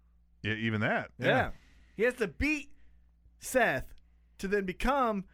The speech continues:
Speaker 2: number one, but then to become number one, then he has to solidify it with beating someone else.
Speaker 1: Yeah.
Speaker 2: And then, yeah.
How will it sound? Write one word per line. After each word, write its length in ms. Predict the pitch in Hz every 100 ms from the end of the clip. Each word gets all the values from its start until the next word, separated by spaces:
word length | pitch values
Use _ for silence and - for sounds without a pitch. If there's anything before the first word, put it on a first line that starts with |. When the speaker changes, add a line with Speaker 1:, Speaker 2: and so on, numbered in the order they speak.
| - -
Speaker 2:
number 260 | 175 190 175
one, 340 | 190 214 175
but 160 | 156 147
then 160 | 185
to 80 | 170
become 320 | 147 214 220
number 180 | 208 180
one, 380 | 202 262 233 196
then 120 | 196
he 60 | 190
has 140 | 185 180
to 140 | 170 160 -
solidify 600 | - 185 226 247 185 170
it 160 | 156
with 120 | 160 151
beating 220 | 160 151
someone 240 | 165 151
else. 240 | 165 123 87
Speaker 1:
Yeah. 160 | 82 - -
Speaker 2:
And 100 | 147
then, 220 | 135 113
yeah. 180 | 143